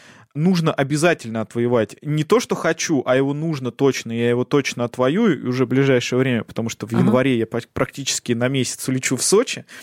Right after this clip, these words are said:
Speaker 1: <laughs> И это
Speaker 2: Е.
Speaker 1: будет не денёк, а практически месяц. Вот. И в котором как раз часть времени я точно потрачу на рефлексию по поводу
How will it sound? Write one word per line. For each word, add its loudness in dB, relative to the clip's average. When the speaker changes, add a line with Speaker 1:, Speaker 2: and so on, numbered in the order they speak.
Speaker 1:
<laughs> -2
И 0
это 2
Speaker 2:
Е. -4
Speaker 1:
будет -2
не -2
денёк, 0
а -4
практически -4
месяц. -4
Вот. 2
И 2
в -20
котором 2
как -8
раз -2
часть 0
времени -2
я -2
точно 0
потрачу -2
на 0
рефлексию -2
по 0
поводу 2